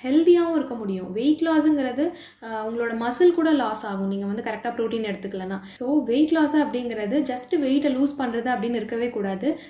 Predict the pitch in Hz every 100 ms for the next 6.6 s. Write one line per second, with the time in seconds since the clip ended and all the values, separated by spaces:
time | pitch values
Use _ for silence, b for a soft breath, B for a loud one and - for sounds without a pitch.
0 | B - 262 269 349 359 330 285 269 -
1 | 294 240 247 277 220 196 202 220 240 220
2 | 202 202 190 185 226 277 196 196 220 262
3 | 302 311 302 226 214 220 208 202 202 294
4 | 294 208 196 208 247 240 302 294 208 190
5 | 190 - 269 254 240 202 208 220 226 202
6 | 208 - 185 202 202 320